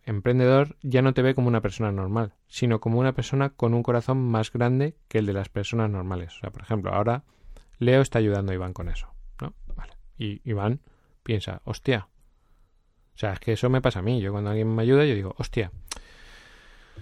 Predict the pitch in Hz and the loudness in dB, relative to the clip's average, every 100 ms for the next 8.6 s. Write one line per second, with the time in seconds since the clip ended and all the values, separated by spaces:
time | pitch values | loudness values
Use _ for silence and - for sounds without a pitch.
0 | - - - - - - - 98 117 101 | -18 -18 -20 -18 -18 -16 -12 -8 -4 -4
1 | 90 85 - 95 82 - - - 87 - | -4 -10 -10 -12 -12 -18 -20 -16 -16 -18
2 | - - _ - _ _ _ _ _ _ | -20 -20 _ -20 _ _ _ _ _ _
3 | _ _ _ _ _ _ _ _ - 123 | _ _ _ _ _ _ _ _ 2 4
4 | 143 160 170 - 117 123 131 131 123 139 | 4 4 2 2 2 4 6 4 4 4
5 | 127 110 92 90 123 151 _ _ _ 156 | 2 0 -2 -4 -8 -8 _ _ _ 0
6 | 123 120 110 101 98 92 98 95 120 113 | 2 2 0 -2 -2 -4 -4 2 2 4
7 | 120 120 104 92 95 95 92 110 107 117 | 2 0 -2 -2 -4 -6 -4 -2 0 0
8 | 117 113 123 131 139 160 | 0 -2 0 2 2 0